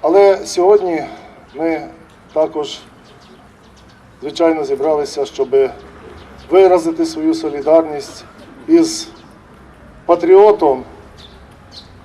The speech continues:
нашої України, патріотом, мабуть, сьогодні однією із таким найви-, видатніших, видатнішою людиною, яка сьогодні дійсно показала приклад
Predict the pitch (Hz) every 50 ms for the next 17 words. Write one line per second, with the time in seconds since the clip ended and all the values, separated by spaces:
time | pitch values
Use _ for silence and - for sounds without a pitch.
0 | - - 151 175 196 196 196 - 170 160 160 160 160 160 165 165 185 196 185 165
1 | 143 127 117 - - 147 - 151 165 175 196 185 - 165 156 151 - 127 - -
2 | - - - - - - - - - - - - - 156 170 170 190 202 - -
3 | 185 175 185 196 175 160 175 170 165 156 - - - - - - 170 165 165 180
4 | 180 196 415 403 392 381 381 - 185 175 165 160 - - - - - - - -
5 | - - - - 170 - - 202 202 190 180 - 156 156 165 180 185 196 165 170
6 | - 180 185 180 160 - - - - - - - - - - - - - - -
7 | - - - - - - - - - - - - - - - - - - - -
8 | 170 196 190 190 202 196 196 - 214 226 240 233 220 190 - - 330 320 - -
9 | - - - - - - - - - - - - 190 190 202 196 202 226 233 226
10 | 196 190 190 190 190 175 165 160 - - - - - - - - 160 165 165 208
11 | 226 214 196 185 175 170 156 160 160 160 180 185 180 165 147 - - - - 170
12 | 165 175 196 190 185 175 160 160 202 208 190 - - 160 147 131 120 - - -
13 | - - - - 156 160 175 185 180 208 208 202 196 - 214 240 247 - - 185
14 | 175 160